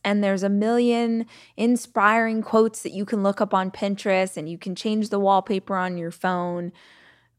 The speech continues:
But essentially, the best advice I have is don't think just do. Don't think, just do. Don't think,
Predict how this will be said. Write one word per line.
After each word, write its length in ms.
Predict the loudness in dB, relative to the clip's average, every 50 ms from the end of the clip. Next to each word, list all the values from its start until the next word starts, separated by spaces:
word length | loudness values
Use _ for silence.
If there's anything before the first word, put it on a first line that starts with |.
| _ _ _ _ _ _ _ _ _ _ _ _ _
But 200 | 8 8 8 8
essentially, 1200 | 6 0 -2 -6 -8 -4 -2 0 0 0 -2 -2 -2 -2 -2 0 0 2 2 0 0 -2 -4 -10 _ _ _ _ _ _ _ _ _ _ _ _
the 200 | 2 4 4 4
best 440 | 4 4 4 4 4 2 -2 0 0
advice 440 | 0 4 4 4 4 4 2 2 2
I 140 | 2 2
have 440 | 2 2 0 2 2 2 0 -2 -6 -12 -16 _ _ _ _ _ _ _ _
is 320 | 2 4 4 4 0 -4 -6 -10 _ _
don't 440 | 4 6 6 6 4 2 -2 -6 _
think 760 | -20 -20 -4 -2 0 0 0 -2 -6 -8 _ -20 -20 -20 _ _ _ _ _ _ _ _ _ _ _ _ _ _ -6
just 600 | -2 0 2 2 0 0 -4 -12 -16 -16 -20 -20 _ _ _ _ _
do. 300 | -12 -10 -10 -10 -12 -16 _ _ _ _ _ _ _ _ _ _ _ _ _ _ _ _ -8 _
Don't 280 | 0 2 2 2 2 0
think, 400 | -2 -2 -2 -6 -10 -14 -20 _ _ _ _ _ _ _ _
just 280 | -6 -6 -6 -6 -8 _
do. 240 | -10 -10 -10 -12 -16 _ _ _ _ _ _ _ _ _ _
Don't 240 | 2 2 2 4 4
think, 400 | 2 2 2 0 -4 -10 -18 _